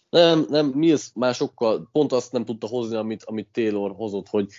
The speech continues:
sokkal több, ö, labdáladást ígérő labdája volt, bár hosszabb játékokat vállalt be, sokkal, mint Taylor. Ez, ez nyilván egy kicsit látványosabb, de nem feltétlenül ez a hatékony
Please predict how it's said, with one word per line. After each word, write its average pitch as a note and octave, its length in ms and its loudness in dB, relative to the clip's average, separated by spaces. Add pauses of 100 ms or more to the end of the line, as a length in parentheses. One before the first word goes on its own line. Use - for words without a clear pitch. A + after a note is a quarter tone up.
(240)
sokkal B2+ 420 4
több, A2 260 2
ö, A2 920 4
labdáladást A#2 720 0
ígérő A2 280 -2
labdája G#2+ 400 -2
volt, G#2+ 220 -2
bár G2+ 160 0
hosszabb C3 380 -4
játékokat G#2 540 -2
vállalt G2 360 0
be, G2 100 -4
sokkal, G2 480 -6
mint F2+ 220 -8
Taylor. F#2+ 580 -2
Ez, F2+ 220 -10
ez F2 140 -12
nyilván G#2 340 4
egy F2+ 80 0
kicsit - 280 -4
látványosabb, C3 800 0 (240)
de G#2 160 0
nem A2+ 180 0
feltétlenül G#2 500 -4
ez F#2+ 100 -2
a F#2+ 60 -2
hatékony F#2 600 -4